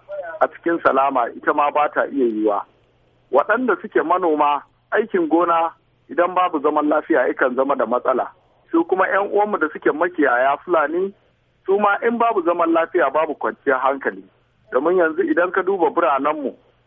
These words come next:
da ƙauyukanmu da karkara, za ka gansu suna ta yawo da dabbobinsu a cikin gari da kan tituna. To duk wannan illa ce ta rashin zaman lafiya. Idan babu zaman lafiya, babu inda za su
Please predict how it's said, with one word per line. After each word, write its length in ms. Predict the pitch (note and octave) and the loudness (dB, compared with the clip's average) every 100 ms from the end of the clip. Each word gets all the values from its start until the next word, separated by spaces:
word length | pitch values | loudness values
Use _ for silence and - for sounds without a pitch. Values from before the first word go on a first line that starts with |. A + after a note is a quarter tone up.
| _ - | _ -8
da 60 | B2 | -4
ƙauyukanmu 600 | D#3 F3+ G3 E3+ D3 D3+ | 0 0 0 -2 -2 0
da 100 | C3+ | -2
karkara, 560 | A#2+ A#2 C#3+ C#3 C3 - _ _ - | -2 -2 0 0 0 -6 _ _ -2
za 140 | E3 | -2
ka 100 | E3 | -2
gansu 340 | D3+ F3 D3 C3 | -2 -2 -4 -2
suna 220 | E3 C3+ | 0 0
ta 120 | D#3 | 0
yawo 300 | D#3+ E3+ D#3 | 0 2 0
da 80 | C3 | 0
dabbobinsu 540 | D3 D3 D#3 D#3+ E3+ - | -2 0 0 0 -2 -2
a 100 | B2 | -6
cikin 320 | _ E3 E3 | _ -4 0
gari 280 | D3 D3+ E3 | 0 0 0
da 100 | C3 | -2
kan 240 | D#3 C3 | -2 -4
tituna. 380 | - C4 C#3+ B2 - _ _ _ _ - | -4 -4 -2 -2 -6 _ _ _ _ -4
To 100 | D#3 | -2
duk 180 | F#3 A#3+ | 0 0
wannan 400 | A#3+ G3+ E3+ E3+ | 0 0 -2 0
illa 300 | G3 F#3+ D#3+ D3+ | -2 2 0 0
ce 120 | D3+ | -4
ta 100 | D3 D#3 | -2 -2
rashin 320 | D#3+ C3+ A#2+ | -2 -4 -2
zaman 280 | A#2+ A#2+ A#2+ | -2 0 0
lafiya. 400 | A#2+ A#2+ B2 F#2 - _ _ - | 0 0 -4 -6 -10 _ _ -6
Idan 540 | D3+ F#3 G#3+ A3+ A3+ - _ _ - | 0 0 0 -4 -10 -12 _ _ -2
babu 280 | F#3+ A3+ F3 C3+ C#3+ | 0 0 -4 -4 -2
zaman 260 | F3 F3+ F3+ | 0 0 0
lafiya, 380 | F3 F3 F#3+ C#3+ | -2 0 0 0
babu 260 | F3+ G#3 F3+ | 0 -2 -2
inda 300 | G#3 G#3+ D#3+ | -2 0 0
za 180 | E3+ | 0
su 60 | F3+ | -2